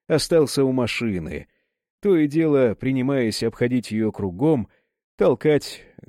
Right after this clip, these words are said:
гладить и пинать колеса ногой. Процесс кофепития длился недолго. Почти в полном молчании, и вскоре они уже ехали за Анжеликой,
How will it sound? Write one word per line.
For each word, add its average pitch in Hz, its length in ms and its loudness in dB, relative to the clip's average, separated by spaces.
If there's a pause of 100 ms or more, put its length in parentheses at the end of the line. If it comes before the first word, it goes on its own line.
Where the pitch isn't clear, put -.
(180)
гладить 139 680 0
и 170 140 -6
пинать 131 460 -2
колеса 110 500 0
ногой. 87 680 -4 (880)
Процесс 147 520 -2
кофепития 175 840 -2
длился 127 480 0
недолго. 92 760 -2 (680)
Почти 196 440 -4
в - 140 -10
полном 175 400 2
молчании, 143 1200 -2
и 120 200 -8
вскоре 160 480 0
они 135 220 0
уже 127 280 -2
ехали 123 520 0 (260)
за 123 280 0
Анжеликой, 117 800 -2